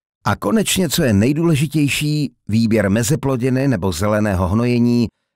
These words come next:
závisí na primárním důvodu, kvůli kterému bylo zaseto.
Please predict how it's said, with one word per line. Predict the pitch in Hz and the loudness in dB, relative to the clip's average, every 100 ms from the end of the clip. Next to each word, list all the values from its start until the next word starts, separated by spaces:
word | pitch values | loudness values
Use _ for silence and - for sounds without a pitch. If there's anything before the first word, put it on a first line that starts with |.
| _ - | _ -4
závisí | 160 160 139 131 139 127 127 120 | -2 -2 -2 -4 -4 -2 -2 -2
na | 110 147 | -2 -2
primárním | 180 165 156 151 139 120 | -2 -4 -2 0 0 0
důvodu, | 143 151 175 180 196 _ _ | 0 -2 -2 -2 -4 _ _
kvůli | - 120 175 208 | -4 -2 0 -2
kterému | - 180 175 175 | -2 -4 0 -2
bylo | 151 170 175 | -2 -2 -2
zaseto. | 185 185 - - 71 | -2 -2 -4 -6 -10